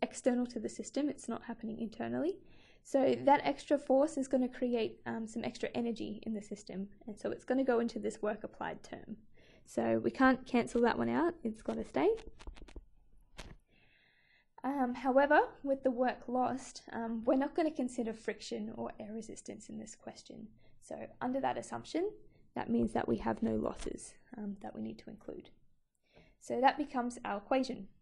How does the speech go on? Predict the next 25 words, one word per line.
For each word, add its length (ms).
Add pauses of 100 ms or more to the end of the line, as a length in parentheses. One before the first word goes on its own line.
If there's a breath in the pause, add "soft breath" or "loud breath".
(760)
So 100
now 180
it's 160
just 200
a 40
case 280
of 120
working 360
out 180
what 240
each 220
piece 260
of 100
the 140
equation 420
is, 260 (540 soft breath)
um, 320
and 200
I'm 180
gonna 200
just 280
work 200
through 240
each 280
term 420